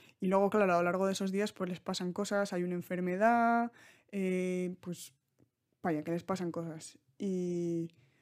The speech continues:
a mí me pareció superinteresante y además, eh, también, eh, como otras muchas obras suyas, hay un personaje que es asexual de nacimiento,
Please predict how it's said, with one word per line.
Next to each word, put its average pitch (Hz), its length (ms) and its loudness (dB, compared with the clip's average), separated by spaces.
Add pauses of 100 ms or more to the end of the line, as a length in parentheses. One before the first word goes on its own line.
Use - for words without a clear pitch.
(140)
a - 60 -2
mí 269 60 6
me 294 60 6
pareció 247 280 6
superinteresante 175 760 0
y 170 60 0
además, 185 640 -4
eh, 196 140 -2
también, 185 720 0 (560)
eh, 190 420 0
como 180 320 0
otras 190 300 0
muchas 190 240 -6
obras 196 220 0
suyas, 247 560 2
hay 196 180 2
un 185 80 2
personaje 190 760 -4
que 214 360 -2
es 202 400 -4 (100)
asexual 190 680 0
de 196 80 -2
nacimiento, 226 720 0